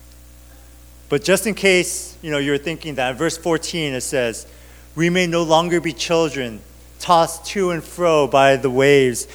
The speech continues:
and carried about by every wind of doctrine, by human cunning, by craftiness and deceitful schemes."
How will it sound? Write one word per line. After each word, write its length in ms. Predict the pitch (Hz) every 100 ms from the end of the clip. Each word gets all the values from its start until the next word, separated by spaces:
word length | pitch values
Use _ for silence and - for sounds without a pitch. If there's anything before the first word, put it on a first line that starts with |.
| - -
and 120 | 139
carried 380 | - 175 170 160
about 340 | 143 139 135
by 160 | 131 143
every 260 | 139 143
wind 280 | 120 131 135
of 140 | 117
doctrine, 540 | 123 117 113 - 98 90 - - - - - -
by 180 | - 131
human 600 | 135 - 185 165 160 147 - -
cunning, 520 | - - 165 131 104 92 - - - - - - - - - -
by 140 | 123
craftiness 1000 | - - 143 143 143 123 113 107 - - - - -
and 320 | 131 123 123
deceitful 760 | 120 - - 123 131 - 107 101
schemes." 680 | - - 104 90 85 -